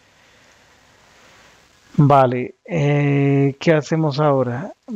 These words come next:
S-, eh, ahí está todo bien, está todo bien. Eh, cerraré sesión. Cierro el navegador. Listo.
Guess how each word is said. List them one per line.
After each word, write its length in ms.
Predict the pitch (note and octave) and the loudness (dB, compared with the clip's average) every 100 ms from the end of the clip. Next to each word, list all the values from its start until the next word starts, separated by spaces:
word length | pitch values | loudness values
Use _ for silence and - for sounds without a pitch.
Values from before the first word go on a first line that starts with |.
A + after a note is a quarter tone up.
| E3+ - F3 | -12 -12 -12
S-, 320 | - - E3+ | -10 -6 -6
eh, 360 | A3 D#3 D3 D3 | -2 -2 0 2
ahí 260 | E3 E3+ G3 | 2 4 2
está 240 | F#3 G3+ | 2 -2
todo 240 | G3 G3 | -2 -2
bien, 400 | F#3+ G3+ E3+ B2 | -2 -4 -4 -6
está 300 | C#3 B2 D#3+ | -8 -4 -4
todo 220 | D#3+ D#3+ D3+ | 0 0 2
bien. 360 | C3+ A#2+ A#2 - | 0 -2 -4 -10
Eh, 280 | C3+ G2 - | -12 -10 -10
cerraré 500 | - D3+ D3 C#3+ D3+ | -6 -2 0 0 0
sesión. 680 | C3+ D#3+ D3 D#3+ C3+ C#3+ D#3 - _ _ _ _ _ _ _ _ _ _ - | -2 -4 0 2 2 0 -6 -12 _ _ _ _ _ _ _ _ _ _ -16
Cierro 380 | - D3+ C#3+ C#3+ | -2 0 2 2
el 80 | C#3 | 4
navegador. 640 | C#3 D3 D3 D#3+ D3 D#3+ - - _ _ _ _ _ _ _ _ _ _ _ _ _ _ _ _ _ _ _ _ _ _ _ - | 4 2 2 2 0 -4 -12 -20 _ _ _ _ _ _ _ _ _ _ _ _ _ _ _ _ _ _ _ _ _ _ _ -2
Listo. 640 | D3 C#3 C3+ - E3+ A3 | 2 2 0 -2 -2 -2